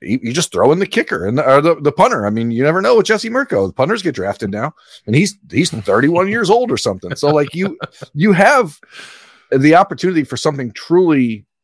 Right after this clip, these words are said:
bizarre to happen. And it goes back to the first point. Like, if this team doesn't put it all together and do all those other things and meet all those other goals that they will acknowledge they failed to meet the last two years,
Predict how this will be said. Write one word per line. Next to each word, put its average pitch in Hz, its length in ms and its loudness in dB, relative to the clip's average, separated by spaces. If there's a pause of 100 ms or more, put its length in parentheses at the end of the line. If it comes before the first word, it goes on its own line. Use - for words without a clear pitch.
(160)
bizarre 117 520 2
to 95 60 -4
happen. 104 380 -6
And 120 120 -8
it 120 160 -10
goes 151 180 0
back 147 200 0
to - 80 -14
the 117 60 -10
first - 260 -6
point. 156 200 -4
Like, 92 160 -8 (500)
if 120 140 0
this 151 180 0
team 156 320 -4
doesn't 139 340 0
put 147 140 0
it 143 100 0
all 127 140 0
together 113 460 -2
and 98 140 -6
do 120 180 0
all 120 140 4
those 110 180 -4
other 110 260 -4
things 113 380 -8
and 98 200 -6
meet 123 220 0
all 120 140 6
those 107 160 0
other 107 160 -2
goals 110 340 -4
that 104 160 -10
they 107 180 -2
will 104 220 -6
acknowledge 101 540 -2
they 104 100 -6
failed 107 300 -6
to 98 60 -10
meet 104 200 -8
the 98 80 -10
last 101 240 -6
two 101 120 -10
years, 107 320 -6